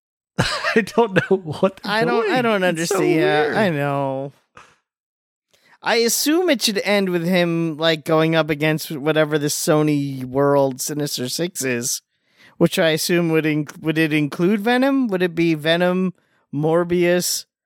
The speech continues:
Speaker 2: Vulture,
Speaker 1: Venom's a good guy in
Speaker 2: and
Speaker 1: that
Speaker 2: Kraven?
Speaker 1: universe, though.
Speaker 2: I don't know, but I,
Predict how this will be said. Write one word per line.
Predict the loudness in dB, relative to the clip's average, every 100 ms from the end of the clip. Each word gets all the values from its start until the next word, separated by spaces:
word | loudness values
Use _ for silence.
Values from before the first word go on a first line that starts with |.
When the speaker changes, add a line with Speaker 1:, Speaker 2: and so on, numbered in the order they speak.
| _ _
Speaker 2:
Vulture, | -16 -8 0 0 0 -2 0 2 4
Speaker 1:
Venom's | 2 0 0
a | 0
good | 0
guy | 0 0
in | 2
Speaker 2:
and | 2
Speaker 1:
that | 2 0
Speaker 2:
Kraven? | 0 0
Speaker 1:
universe, | 2 2 0 -2
though. | -4 -6 -6 -10 _ _ _ _ _ _
Speaker 2:
I | -6 0
don't | 0 0 0
know, | 2 2
but | 2 0 0
I, | -4 -6